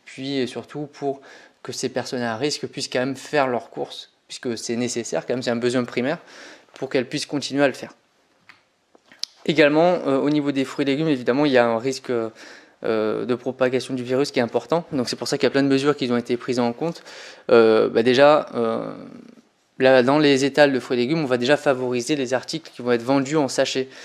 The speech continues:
En sachet, pourquoi ? Parce qu'au moins, on n'est pas en contact direct avec le produit. Le sachet, on va pouvoir le jeter. Euh, donc ça limite aussi le fait que le client, il va tripoter tous les produits et, euh, qui risque de mettre des traces si jamais il est contaminé sur tous les produits,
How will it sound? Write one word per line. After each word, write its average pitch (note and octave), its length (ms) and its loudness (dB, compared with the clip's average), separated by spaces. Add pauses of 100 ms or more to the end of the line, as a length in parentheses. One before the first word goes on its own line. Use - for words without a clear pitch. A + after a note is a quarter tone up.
(300)
En A#2 100 -4
sachet, C#3+ 460 0
pourquoi ? C3 340 0
Parce B2+ 160 -4
qu'au B2+ 140 -4
moins, D3+ 400 0
on B2 200 -4
n'est B2+ 120 -2
pas D3+ 140 0
en D3 100 0
contact C3 420 -6
direct B2+ 380 -4
avec A#2+ 180 -4
le A#2+ 80 -2
produit. A#2+ 380 -6
Le D3 100 -4
sachet, A#2+ 340 -4
on C3 60 -2
va A2+ 80 -10
pouvoir - 220 -6
le G#2+ 80 -10
jeter. C3+ 360 -4 (500)
Euh, G#2 260 -6
donc A#2 200 -6
ça A#2+ 140 0
limite B2+ 380 -4
aussi C#3 300 -8
le B2+ 100 -2
fait C3 180 -4
que C3 120 -12
le A#2+ 60 -10
client, C3+ 360 -2
il B2+ 100 -4
va A2+ 400 4
tripoter C3+ 520 -4
tous C3 120 -6
les A#2+ 100 -2
produits C3+ 640 -8 (380)
et, B2+ 260 2
euh, A2 380 -6
qui - 160 -8
risque C3 180 -4
de C3 60 -4
mettre B2 180 -2
des A#2+ 100 -4
traces - 340 -4
si A#2+ 120 -8
jamais B2 160 -2
il A#2+ 80 -2
est A#2+ 40 -2
contaminé A#2+ 440 -6
sur B2+ 160 -8
tous - 160 -12
les C3+ 80 -4
produits, B2+ 500 -8